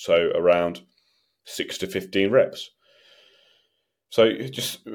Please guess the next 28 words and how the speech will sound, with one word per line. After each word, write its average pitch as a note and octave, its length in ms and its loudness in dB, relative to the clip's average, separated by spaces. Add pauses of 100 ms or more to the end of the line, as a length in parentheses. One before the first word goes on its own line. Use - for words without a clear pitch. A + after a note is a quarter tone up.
(520)
it's - 200 -8 (160)
so, A#2+ 500 2 (200)
it's F#2+ 220 -6
so G#2+ 500 2 (1600)
similar, G#2 520 0 (160)
like, E2+ 260 -2
what G2 160 0
you F#2 60 -6
should E2 160 -10
be F2+ 80 -12
doing F2+ 240 2
in D#2+ 60 -4
the D#2 60 -12
gym. D#2 300 -4
It's - 120 -14
so G2+ 180 0
similar. E2 400 -4
So F2 300 2 (580)
gone B2 200 4
through, G2+ 540 -4 (140)
if - 120 -20
you G#2 60 -10
want G2 120 -2
to F#2 80 0
be F#2 60 6
a F2 60 6
runner, D#2 360 2 (160)
or E2 260 -4